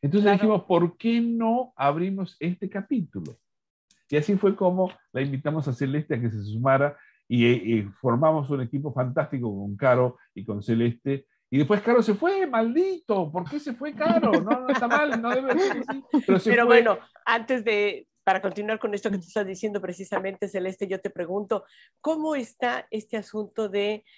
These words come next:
Speaker 2: eh, los adultos mayores que pertenecen a esta comunidad L G B T Q? Eh, ¿qué nos puedes decir al respecto?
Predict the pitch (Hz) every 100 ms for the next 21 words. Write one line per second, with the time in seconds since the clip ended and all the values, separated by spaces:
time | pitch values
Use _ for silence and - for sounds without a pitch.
0 | _ _ 208 202 190 - 185 175 180 180
1 | 208 208 220 202 185 160 160 180 180 -
2 | 170 160 156 165 165 175 - 175 - 165
3 | 165 - 175 165 151 156 156 165 170 -
4 | _ 190 190 196 190 185 185 175 175 -
5 | 170 170 175 - _ 175 170 175 _ _
6 | _ - 180 131 _ _ _ _ - 208
7 | 208 254 254 233 226 190 180 180 170 156
8 | - 151 - 135